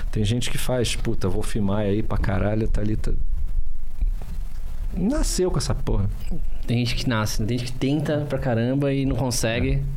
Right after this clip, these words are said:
Speaker 1: É. É.
Speaker 2: Maravilha. Foi um ótimo papo ter com você.
Speaker 1: Fode.
Speaker 2: Fudeu,
Speaker 1: Nossa,
Speaker 2: fudeu.
Speaker 1: Thalita.
Speaker 2: Vou até ver se eu escolhi alguma coisa. Você escolheu, você esqueci de alguma coisa.
Speaker 1: A gente tem um fodário, cara.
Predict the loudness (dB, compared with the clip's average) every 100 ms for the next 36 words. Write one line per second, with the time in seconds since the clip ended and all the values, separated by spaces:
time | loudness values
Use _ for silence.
0 | 0 2 2 0 -2 -2 -2 0 2 2
1 | 2 2 0 0 0 0 0 -2 -4 -8
2 | -4 -2 0 0 0 0 0 0 0 0
3 | 0 0 -2 -4 -4 -2 -2 -2 -2 0
4 | 0 0 -2 -2 -2 -2 -2 -4 -4 -6
5 | -4 -2 -2 -2 -6 -8 -8 -8 -2 0
6 | 0 0 -2 0 0 0 -2 -2 -2 0
7 | -2 -2 0 0 2 0 -2 -2 -2 -2
8 | -2 0 2 2 2 2 2 0 0 0
9 | 0 0 0 -2 -2 0 0 0 0 -2
10 | -2 -4 -2 0 0 0 0 -2 -2 -2
11 | -2 -2 -2 -2 -2 -4 -4 -4 -2 -2
12 | -2 -4 -4 -4 -2 -2 -2 -2 -4 -2
13 | 0 0 -2 -2 -2 -2 0 0 0 -2
14 | -2 -4